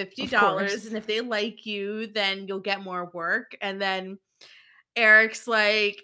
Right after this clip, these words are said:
Speaker 2: "O-, okay." He comes home, and then he quits the freaking grocery store.
Speaker 1: Ugh, this is so stupid, dude. Like, you can do both. That's what drives me
Speaker 2: Yes.
Speaker 1: crazy.
Speaker 2: <laughs>
Speaker 1: It's
Speaker 2: Yeah,
Speaker 1: like
Speaker 2: why can't you do both? Yeah.
Speaker 1: Like,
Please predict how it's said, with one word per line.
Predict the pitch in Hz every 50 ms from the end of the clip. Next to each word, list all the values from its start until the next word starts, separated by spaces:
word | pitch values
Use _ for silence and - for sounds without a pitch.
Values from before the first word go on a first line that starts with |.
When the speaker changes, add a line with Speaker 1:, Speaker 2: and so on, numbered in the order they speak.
| _ -
Speaker 2:
"O-, | 214 208 285 - - - _ - 214
okay." | 226 392 - 494 480 466 466 480 494 - - -
He | - - 226
comes | - - 247 247 269 330 339 -
home, | 349 330 269 254 262 262 - -
and | 285 294 320
then | 349 339
he | 302 330 349 339 339 - _
quits | - - - - 359 539 571 - - - -
the | 370 392
freaking | 392 - 427 440 453 453 427 381 381
grocery | 330 370 415 494 554 554 - 381 302 262 220 254
store. | - - - - 165 147 - 262 269 269 269 262
Speaker 1:
Ugh, | 208 - - - - _ _ _ _ _ _
this | - 277 285 - 330
is | 370 349 285 -
so | - - - 311 247 254 262 262 262 269 277 269 - -
stupid, | - - - - - - - - 277 269 262 247 220 254 240 208 190
dude. | 214 208 202 196 190 180
Like, | 214 214 214 220 - 226 - - - - - - - _
you | - 254 320 359
can | - - 403 359 254
do | 196 - 262 302 349 370 285
both. | 220 - - 214 220 202 147 113 196 - -
That's | - - 254 262 311 320
what | 349 349
drives | 370 587 539 539 523
me | 480 392
Speaker 2:
Yes. | 302
Speaker 1:
crazy. | 240 247 240 233 - 392
Speaker 2:
<laughs> | 440
Speaker 1:
It's | 539 571 571
Speaker 2:
Yeah, | 523 508 - -
Speaker 1:
like | 370 359 320
Speaker 2:
why | 339 330 349 349
can't | 339 349 403 403 392 403
you | 359 381 392 370
do | 370 359 370 359 359
both? | - 269 311 381 440 370 285 247 220 202 196 202 196 233
Yeah. | 302 349 440 427 254 196 175
Speaker 1:
Like, | 320 349 349 262